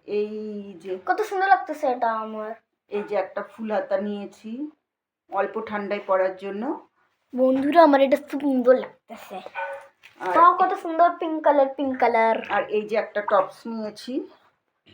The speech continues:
Speaker 1: ফুল হাতা কিন্তু সব। এগুলো অল্প ঠান্ডায় পরার
Speaker 2: এটাও
Speaker 1: জন্য।
Speaker 2: আমি বাজার থেকে কিনছি, অনেক
Speaker 1: তো
Speaker 2: কোথা থেকে
Speaker 1: এই
Speaker 2: কিনছি।
Speaker 1: তিনটে নিয়েছি, কোনটা ভালো হয়েছে? এই একটা, এই একটা, এই একটা।
Speaker 2: আমার তিনটেই ভালো
Speaker 1: এই
Speaker 2: লাগছে।
Speaker 1: তিনটা নিয়েছি। আর এই যে একটা ফুল প্যান্ট।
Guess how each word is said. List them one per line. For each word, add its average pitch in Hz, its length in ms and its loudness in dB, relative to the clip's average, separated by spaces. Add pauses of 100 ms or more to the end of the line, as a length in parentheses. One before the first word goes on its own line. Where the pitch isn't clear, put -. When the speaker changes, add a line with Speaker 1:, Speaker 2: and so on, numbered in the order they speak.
(120)
Speaker 1:
ফুল 269 220 -6
হাতা 233 180 0
কিন্তু 226 300 -8 (120)
সব। 165 180 0 (760)
এগুলো 208 200 -2
অল্প 180 200 2 (120)
ঠান্ডায় 196 420 -4
পরার 208 220 4
Speaker 2:
এটাও 294 140 -2
Speaker 1:
জন্য। 392 200 8
Speaker 2:
আমি 359 180 6
বাজার 359 260 4
থেকে 302 180 -8
কিনছি, 370 300 -4
অনেক 277 160 0
Speaker 1:
তো 302 60 0
Speaker 2:
কোথা 302 180 2
থেকে 226 140 -6 (120)
Speaker 1:
এই 214 60 2
Speaker 2:
কিনছি। 214 120 -8
Speaker 1:
তিনটে 269 360 0
নিয়েছি, 233 360 -4 (120)
কোনটা 214 260 -2
ভালো 202 340 -6
হয়েছে? 208 300 -4 (260)
এই 185 140 -8 (140)
একটা, - 240 -12 (360)
এই 185 80 -6 (100)
একটা, - 260 -16 (640)
এই - 80 -6 (120)
একটা। - 280 -16
Speaker 2:
আমার 415 220 2
তিনটেই 392 300 4
ভালো 339 160 4
Speaker 1:
এই - 40 -4
Speaker 2:
লাগছে। - 180 -12
Speaker 1:
তিনটা 202 380 -6
নিয়েছি। 214 380 -10 (880)
আর 185 160 -2
এই 190 100 -8
যে 196 120 -6
একটা 208 180 -4 (140)
ফুল 226 220 -10 (140)
প্যান্ট। 240 420 -4